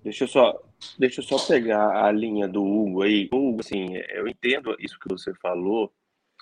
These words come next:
mas, assim, a gente tem que ver o outro ponto de vista, né?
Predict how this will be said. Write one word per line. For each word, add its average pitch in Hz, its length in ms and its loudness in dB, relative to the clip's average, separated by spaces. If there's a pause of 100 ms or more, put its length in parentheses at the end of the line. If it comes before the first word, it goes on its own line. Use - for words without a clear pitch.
(380)
mas, 104 240 2
assim, 113 240 -2
a 110 40 -2
gente 120 240 -4
tem 131 120 -2
que 107 80 -12
ver 127 100 4
o 123 100 8
outro 156 240 -2 (140)
ponto 127 320 0
de 110 120 -2
vista, 95 360 -2 (300)
né? 90 220 -10